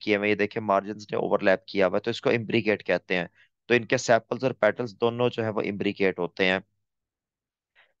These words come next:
इसके अलावा जो कैलेक्स है इसके, अ, ये स्लाइटली पेटलाइड है। मैंने पहली वीडियो में भी एक्सप्लेन किया हुआ कि पेटलाइड वो कंडीशन होती है अगर जो है वो सेपल्स का कलर पेटल से रिजेंबल करता है,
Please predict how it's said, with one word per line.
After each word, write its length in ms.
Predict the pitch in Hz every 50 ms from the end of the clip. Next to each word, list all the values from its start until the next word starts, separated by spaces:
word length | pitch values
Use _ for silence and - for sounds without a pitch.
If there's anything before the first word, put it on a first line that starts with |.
| -
इसके 240 | - 120 - - 160
अलावा 340 | 147 143 139 135 135 143 143
जो 140 | 120 139 139
कैलेक्स 500 | - 139 123 120 127 139 131 - - 143
है 120 | 135 135
इसके, 640 | - - 127 - - - - 143 135 135 135 135 135 - _ _ _ _ _ _ _ -
अ, 180 | - 113 117 117
ये 160 | 123 123 135
स्लाइटली 460 | - - 127 120 117 120 - - 139
पेटलाइड 640 | 139 - 117 113 - 131 113 110 107 113 113 98 101
है। 120 | 95 90
मैंने 240 | 85 - 113 117 123
पहली 300 | - - 120 117 120 135
वीडियो 280 | 117 123 117 123 127 120
में 140 | 123 127
भी 100 | 117 123
एक्सप्लेन 340 | 123 - - - 113 117 117
किया 160 | 110 - 123
हुआ 100 | 117 123
कि 100 | 120 -
पेटलाइड 460 | 117 - 113 113 - - 120 117 113 113
वो 120 | 117 123
कंडीशन 460 | - - 113 107 110 107 - - 117
होती 340 | 117 113 107 - - 117 117
है 240 | 117 117 123 - _ _ _ _ _ _ _ _ _ -
अगर 320 | 110 113 98 127 131 123
जो 140 | 120 - 127
है 240 | 123 127 127 120 123
वो 440 | 104 - 120 123 123 123 123 - -
सेपल्स 480 | - - 120 110 - - 123 123 -
का 80 | - 123
कलर 240 | - 117 120 123 120
पेटल 400 | - - 113 107 - - 127 123
से 220 | 113 - - 127
रिजेंबल 400 | 117 110 107 110 104 98 107 110
करता 260 | 104 - 107 - -
है, 60 | 110